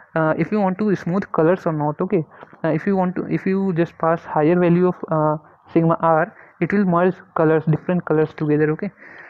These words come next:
so the value of sigma S can be anything from zero to two hundred.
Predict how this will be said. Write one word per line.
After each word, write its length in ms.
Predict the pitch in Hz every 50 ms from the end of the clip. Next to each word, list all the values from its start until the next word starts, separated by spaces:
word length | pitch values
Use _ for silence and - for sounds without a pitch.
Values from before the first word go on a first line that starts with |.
| - _
so 320 | - - 160 160 160 156 156 156
the 140 | 165 - -
value 280 | 165 175 185 202 220
of 80 | 233 -
sigma 380 | - 220 208 202 214 214 220 214
S 260 | 208 - - - - -
can 180 | - 190 180 180
be 160 | 190 196 185
anything 320 | 170 170 175 - - 202 196
from 220 | - 190 180 160
zero 220 | 165 160 156 170
to 180 | 160 - 170 160 - -
two 160 | 175 180 175 - -
hundred. 340 | 185 175 185 208 226 240